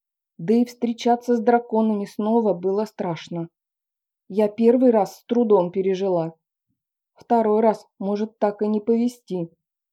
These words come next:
Им нужен розовый бриллиант. «И?» переспросила,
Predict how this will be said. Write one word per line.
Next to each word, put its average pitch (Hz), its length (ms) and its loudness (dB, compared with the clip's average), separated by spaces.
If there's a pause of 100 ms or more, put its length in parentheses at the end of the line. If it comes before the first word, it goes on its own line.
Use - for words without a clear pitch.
(520)
Им 226 360 -2 (120)
нужен 208 580 0
розовый 190 480 0
бриллиант. 185 560 2 (1200)
«И?» 226 480 -2 (500)
переспросила, 226 1040 0